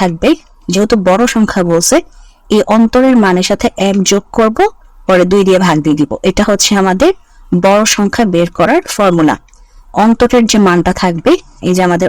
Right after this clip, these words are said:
অন্তর, বর্গের অন্তরের যে মানটা থাকবে সেটার সাথে এক যোগ করে দিব, দুই দিয়ে ভাগ করে দিব,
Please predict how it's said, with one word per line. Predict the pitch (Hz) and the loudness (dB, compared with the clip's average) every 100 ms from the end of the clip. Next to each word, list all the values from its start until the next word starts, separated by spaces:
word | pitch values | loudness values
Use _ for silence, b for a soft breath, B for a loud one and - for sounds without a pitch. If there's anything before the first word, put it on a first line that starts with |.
| - 190 | -2 0
অন্তর, | 185 190 285 180 | 0 0 -2 0
বর্গের | 170 170 180 - 196 | 0 0 0 -2 -2
অন্তরের | 190 214 208 190 | 0 0 0 0
যে | 185 170 | 0 0
মানটা | 160 160 190 202 | 0 0 -4 -2
থাকবে | 180 196 349 - b b b - | -4 -2 -4 -6 b b b -4
সেটার | 185 185 196 - | -2 0 -2 -2
সাথে | 202 - 359 - - - - _ - _ _ _ - 180 | -4 0 -2 -2 -20 -20 -20 _ -20 _ _ _ -2 -2
এক | 175 170 | 0 -2
যোগ | 196 - | -2 0
করে | 208 202 | 0 2
দিব, | 226 381 - 196 | 2 0 0 0
দুই | 190 | 2
দিয়ে | 190 185 | 2 0
ভাগ | 175 - | -4 -2
করে | 220 220 | -2 0
দিব, | 233 | 2